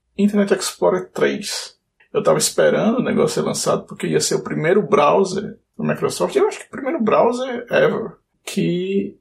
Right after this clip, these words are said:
ia ter suporte a, a C S S, que era uma coisa que eu, que eu tava lendo, que eu, eu tinha achado interessante e queria testar e tudo, só que não tinha browser pra, pra rodar o negócio, né?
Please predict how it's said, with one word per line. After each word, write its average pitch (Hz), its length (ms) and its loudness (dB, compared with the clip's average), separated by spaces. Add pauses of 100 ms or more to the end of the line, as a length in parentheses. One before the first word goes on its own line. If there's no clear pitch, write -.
(120)
ia 170 220 0
ter 165 680 0
suporte - 520 0
a, - 20 4
a 82 40 4
C - 340 0
S - 180 4
S, 71 380 0 (600)
que - 80 -10
era 233 120 4
uma 240 40 2
coisa 202 160 4
que 190 140 4
eu, 190 40 -4
que - 140 -2
eu 165 40 0
tava 170 280 2
lendo, 170 480 0
que - 140 -4
eu, 151 240 -2 (220)
eu - 120 -4
tinha - 120 -6
achado 151 180 -8
interessante - 840 -2 (440)
e 190 100 -4
queria 151 400 -2
testar - 480 0
e - 100 -4
tudo, 208 300 2
só - 180 -8
que 214 120 -6
não 294 340 -10
tinha - 180 -10
browser 170 380 2
pra, - 400 0 (180)
pra 180 120 -4
rodar - 180 2
o - 40 0
negócio, 107 520 0
né? 104 80 0